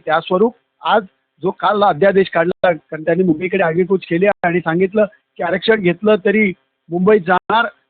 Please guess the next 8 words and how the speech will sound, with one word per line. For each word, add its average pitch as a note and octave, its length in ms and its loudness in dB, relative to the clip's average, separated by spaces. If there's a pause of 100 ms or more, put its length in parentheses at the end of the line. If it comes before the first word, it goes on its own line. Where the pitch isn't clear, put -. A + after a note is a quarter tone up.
आणि F#3+ 340 0 (260)
आरक्षण F3 380 -2
नाही F#3 180 2
मिळालं A3 340 4
तर F#3+ 220 -2
अंत्ययात्रा F3+ 520 0
माझी E3 340 -2
मुंबईतनं D#3 460 -4